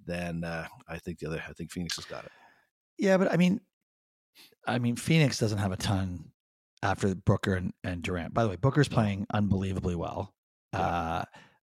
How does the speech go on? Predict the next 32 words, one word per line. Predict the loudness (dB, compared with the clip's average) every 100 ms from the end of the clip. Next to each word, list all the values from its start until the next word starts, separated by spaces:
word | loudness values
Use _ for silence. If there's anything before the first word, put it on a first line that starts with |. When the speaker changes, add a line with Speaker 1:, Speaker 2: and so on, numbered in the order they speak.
| _ _
Speaker 2:
I | -4
mean, | 0 2
my | 4 6
focus, | 4 4 2
I | 0
think, | 0 -2
would | -2
be | -4
to | -2
try | 0 0
and | 0 -6
slow | -8 -8 -4 0
down | 0 0 -2 0
one | 2 4
of |
those | 2 -2
two | -6 -6
guys. | -6 4
Hold | 8 8
one | 8
guy | 4 2
to |
twenty, | 2 0 0 0 -4 -8 _ _
let | 0
the | 2
other | 4
guy | 2 0
get | -2
Speaker 1:
Yeah. |
Speaker 2:
his | -2
forty, | 0 4 4 4 -4 -10 -6
and | -4 -4 -6 -10